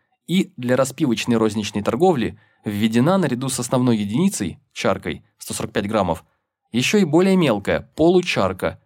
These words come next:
семьдесят два с половиной грамма, а практически семьдесят граммов при естественном недоливе до краев. Таким образом, единицы разового розничного потребления водки имели тенденцию к снижению прямо пропорционально процессу увеличения крепости водки.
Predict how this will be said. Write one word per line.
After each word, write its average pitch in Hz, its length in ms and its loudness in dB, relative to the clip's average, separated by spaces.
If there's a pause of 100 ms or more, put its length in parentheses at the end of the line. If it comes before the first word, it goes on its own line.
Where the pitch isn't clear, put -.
семьдесят 143 400 -4
два 104 180 0
с - 80 -8
половиной 113 300 0
грамма, 110 440 -2 (240)
а 131 120 0
практически - 680 -4
семьдесят - 420 -4
граммов 135 380 0 (240)
при 139 160 0
естественном 131 720 -2
недоливе 117 480 0
до 107 100 0
краев. 104 420 -2 (640)
Таким 131 340 -2
образом, 110 480 0 (220)
единицы 156 680 2
разового 120 500 2
розничного 117 460 0
потребления 110 540 0
водки 190 480 -2
имели 170 320 2
тенденцию 147 640 -2
к - 80 -10
снижению 127 640 0 (280)
прямо 180 280 0
пропорционально 147 760 0
процессу 143 480 0
увеличения 131 640 -2
крепости 113 460 -4
водки. 101 480 -4